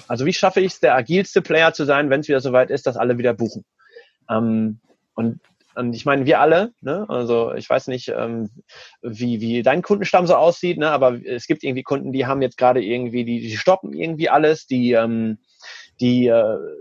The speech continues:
bunkern jetzt irgendwie Budget, was auch total nachvollziehbar und gut ist.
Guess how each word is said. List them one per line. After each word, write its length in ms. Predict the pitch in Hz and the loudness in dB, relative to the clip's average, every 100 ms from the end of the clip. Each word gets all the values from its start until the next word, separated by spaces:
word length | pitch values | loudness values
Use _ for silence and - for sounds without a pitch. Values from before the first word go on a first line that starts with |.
| - - - | -18 -20 -20
bunkern 400 | 117 147 202 190 | 0 2 4 2
jetzt 200 | 170 165 | 0 -2
irgendwie 360 | 175 151 139 135 | -4 -4 -2 -2
Budget, 460 | 123 120 120 151 165 | -2 -4 -2 0 -2
was 140 | - | -4
auch 60 | - | -8
total 640 | - 135 139 143 139 - | -8 0 2 2 -2 -4
nachvollziehbar 760 | 135 175 - 156 139 151 135 127 | -2 -2 0 -2 -2 -6 -2 0
und 140 | 127 | 0
gut 200 | 120 202 | -2 -2
ist. 320 | 165 220 - | -2 -4 -6